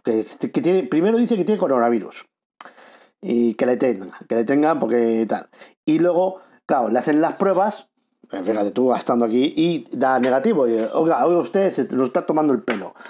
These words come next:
Entonces ya es cuando, ya cuando dice que, que no aguanta en casa, que no aguanta, que está hasta los copetines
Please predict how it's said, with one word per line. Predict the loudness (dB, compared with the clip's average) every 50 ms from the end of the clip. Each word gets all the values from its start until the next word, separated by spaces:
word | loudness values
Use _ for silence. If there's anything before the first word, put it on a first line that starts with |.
| -20 -20 -20 -20 -16 -12 -8 -6 -4
Entonces | -2 0 0 2 2
ya | 2 0
es | 0 0
cuando, | 0 0 2 2 2 0 -2 -4 -2 -2
ya | 0 -2 -2 -4 -4 -2
cuando | -2 0 0 2 2
dice | 0 0 0 -2 -2 -4 -2
que, | -2 -2 0 -2 -2 -2
que | -2 0
no | 2 2
aguanta | 2 2 2 0 0 0 0 0 0 2 2 2 2 0
en | 0
casa, | 0 0 -2 -2 -2 -2
que | 0 0
no | 2 2
aguanta, | 2 2 2 0 0 -2
que | -2 -2
está | -2 -2 -4 -4 -2 -2
hasta | 0 0 2 2 0 -2 -4 -6 -2 0 2 2
los | 2 2 2 0 -2 -6 -12 _ -6
copetines | -4 -2 -2 -2 0 0 0 0 0 0 -2 -6 -10 -14